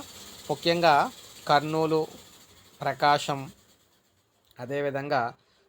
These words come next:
చూసుకున్నట్లయితే కొన్ని ప్రాంతాల్లో నెల్లూరు, ఈ జిల్లాల్లో మనకి వర్షాలు అయితే రాబోతున్నట్టుగా తెలుస్తూ ఉందన్నమాట.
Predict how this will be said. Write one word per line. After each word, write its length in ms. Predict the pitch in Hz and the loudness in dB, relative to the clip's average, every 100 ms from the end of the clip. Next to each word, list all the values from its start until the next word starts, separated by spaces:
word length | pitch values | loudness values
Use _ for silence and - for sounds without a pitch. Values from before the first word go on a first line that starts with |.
| - | -10
చూసుకున్నట్లయితే 680 | 143 - 147 139 131 139 151 | -8 -4 -4 -4 -2 -2 -2
కొన్ని 240 | 147 143 | -2 -4
ప్రాంతాల్లో 520 | 135 135 139 156 151 135 | 0 0 4 4 4 2
నెల్లూరు, 440 | 131 135 143 110 - _ _ _ _ | 0 0 0 -2 -10 _ _ _ _
ఈ 100 | 143 147 | -12 -6
జిల్లాల్లో 440 | 147 147 147 147 | -4 0 0 0
మనకి 300 | 143 135 135 123 | -4 -6 -4 -2
వర్షాలు 400 | 123 127 143 135 | -2 -2 -2 -2
అయితే 160 | 131 131 | -2 0
రాబోతున్నట్టుగా 720 | 127 123 131 135 131 120 131 | 0 0 -2 -2 -6 -4 -4
తెలుస్తూ 380 | 131 120 - 131 | -4 -6 -6 -8
ఉందన్నమాట. 520 | 120 120 117 113 113 | -8 -8 -6 -6 2